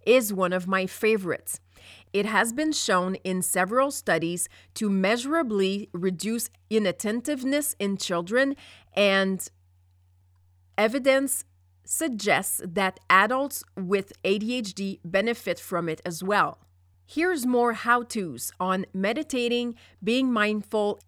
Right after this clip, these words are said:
and calming your nervous system. There are a few things to consider when choosing a guided meditation to ensure the practice is enjoyable. The voice.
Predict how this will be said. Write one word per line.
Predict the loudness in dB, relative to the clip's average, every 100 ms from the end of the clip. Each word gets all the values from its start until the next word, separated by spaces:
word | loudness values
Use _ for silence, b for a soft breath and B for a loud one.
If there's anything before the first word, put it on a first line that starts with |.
| 2
and | 4 4 2 0 -4
calming | -2 -2 -2 -2 -4 -8 -6
your | 0 2
nervous | 2 0 -2
system. | -4 -6 -8 -10 -14 _ _ _ b b b b b b _ _ _
There | 0 6 8
are | 8
a | 6
few | 2 0 0
things | 0 -2 -2 -4
to | -4
consider | -2 -2 -2 0 2 0 -2
when | -2 -2 0
choosing | -4 -4 -4 0 0 0 0
a | 0
guided | 2 4 4 2 0
meditation | 0 -2 -2 -4 -4 -2 -4 -6
to | -4 -4
ensure | -2 -4 0 2 2
the | 0 -6
practice | -2 0 0 0 -4 -4 -6 -2
is | -2 -2 -4
enjoyable. | -4 -4 0 2 4 2 -2 -10 _ _ b b b b b
The | -4 0 2
voice. | 4 4 4 0 -6 -6